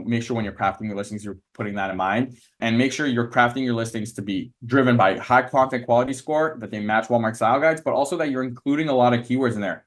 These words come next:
You're including things in your listing that are gonna help you show up for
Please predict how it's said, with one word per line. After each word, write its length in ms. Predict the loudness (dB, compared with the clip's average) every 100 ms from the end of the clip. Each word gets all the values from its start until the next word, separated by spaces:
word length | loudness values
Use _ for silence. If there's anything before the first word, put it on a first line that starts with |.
| _ _ 0
You're 120 | 0
including 560 | 2 0 0 -2 -6
things 420 | -2 0 2 0 -4
in 180 | -4
your 140 | 0 2
listing 460 | 2 0 -2 0
that 180 | 2 2
are 80 | 0
gonna 220 | -2 -4
help 220 | -2 -2
you 60 | -2
show 240 | -2 0
up 240 | 2 0 -4
for 280 | -6 -6